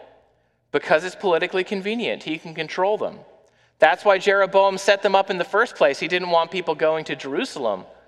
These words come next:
to worship the Lord. Against this background, I think we can view Joash's professed devotion for Elisha with a little skepticism. You know, when he mentions the chariots and the horsemen,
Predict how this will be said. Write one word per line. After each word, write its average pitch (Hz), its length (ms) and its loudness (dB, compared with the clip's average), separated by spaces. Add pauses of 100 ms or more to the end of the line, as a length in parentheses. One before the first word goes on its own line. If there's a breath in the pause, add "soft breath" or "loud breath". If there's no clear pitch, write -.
(360 soft breath)
to 160 100 -4
worship 139 460 -2
the 131 100 -2
Lord. 135 480 -2 (2500)
Against 294 360 -2
this 302 140 -4
background, 196 420 2
I 170 60 2
think 202 180 -2
we 214 100 0
can 202 180 0
view 208 240 -4
Joash's 180 640 0
professed 170 800 0
devotion 151 560 0
for 156 180 0
Elisha 127 480 0
with 139 180 -6
a 123 40 2
little 120 300 -4
skepticism. - 800 -10 (840)
You 185 80 0
know, 196 120 4
when 196 100 2
he 202 100 0
mentions 214 560 0
the 175 80 -8
chariots 196 560 0
and 170 80 -6
the 156 80 4
horsemen, 165 480 -2